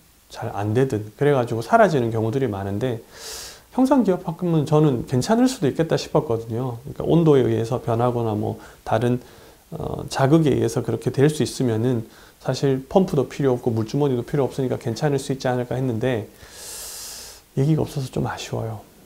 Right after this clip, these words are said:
어, 일렉트로닉 아이피피 같은 경우는 거의 전기로 되는, 이제 어떻게 그거를 자극을 줘서 발기를 시켜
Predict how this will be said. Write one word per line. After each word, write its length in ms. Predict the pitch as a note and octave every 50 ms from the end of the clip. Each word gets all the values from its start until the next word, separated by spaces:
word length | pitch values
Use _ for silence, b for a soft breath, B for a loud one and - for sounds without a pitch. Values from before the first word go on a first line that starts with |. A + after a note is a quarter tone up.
| - _ _ _ _ _ _ _
어, 440 | - C3 A#2+ A#2 - A2+ A#2 A#2+ - -
일렉트로닉 560 | D3+ D#3 F3+ F#3+ F#3+ - F3+ E3 D3+ D3 B2+
아이피피 380 | A#2+ A#2 A#2 - D#3 - -
같은 200 | C3+ B2+ B2+ -
경우는 240 | - C3 B2+ B2 A#2+
거의 600 | - - B2 B2 B2+ C3+ D3+ D#3 D3+ D#3 D#3 D#3 B B B B B B B B _
전기로 460 | - - C3+ D#3 F3 F3+ F#3+ E3 D#3
되는, 420 | D3+ B2 G2+ G2+ G2+ G2 G2 G2+ - _ _ _ C3+
이제 220 | C3 A2 G#2+ A2 G#2+ - - G3 G3+ - - G#3 - - - - _
어떻게 460 | - - - - F#3 F3 - A#3+ A#3
그거를 640 | G3+ - D3+ D3+ E3 E3 E3 D#3+ D3+ C#3+ B2+ A2+
자극을 460 | - - B2+ C3+ C3+ E3 E3+ F3 E3 D#3+
줘서 380 | C#3+ B2 A#2+ A#2 D3+ C#3 C3
발기를 380 | - B2+ A#2+ A#2+ C3 C#3+ C#3 C#3+
시켜 240 | C#3+ - - D3+